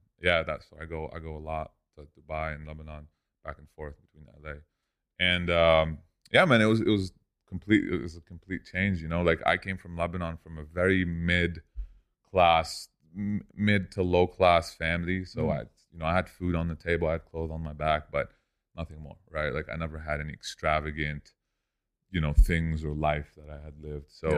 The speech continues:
Speaker 2: Yeah.
Speaker 1: it was insane to just make insane amount of money in such a short period of time and adjusting to that lifestyle.
Speaker 2: Yeah. So what's it like over there? Is it, is it safe?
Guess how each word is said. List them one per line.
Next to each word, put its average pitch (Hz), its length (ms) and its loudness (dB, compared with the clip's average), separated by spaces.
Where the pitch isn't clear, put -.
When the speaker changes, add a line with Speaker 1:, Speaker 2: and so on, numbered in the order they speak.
Speaker 2:
Yeah. 67 80 4
Speaker 1:
it 85 40 4
was 85 200 2
insane 85 540 0
to - 100 -20
just - 340 -10
make 85 340 -4
insane 85 300 -6
amount 82 220 -2
of 78 60 -8
money 87 380 0
in 78 80 -12
such - 240 -6
a - 20 -14
short 82 420 -6
period 80 260 -6
of 71 100 -16
time 85 400 -2
and 76 220 -12
adjusting 78 500 -16
to 76 100 -16
that 76 120 -20
lifestyle. 80 320 -10
Speaker 2:
Yeah. 76 160 -8
So 101 120 -16
what's 123 180 -2
it 120 80 -8
like 107 220 -6
over 78 180 -10
there? 78 160 -12
Is 82 160 -14
it, 82 200 -16
is 87 120 -14
it 80 80 -20
safe? 110 400 -6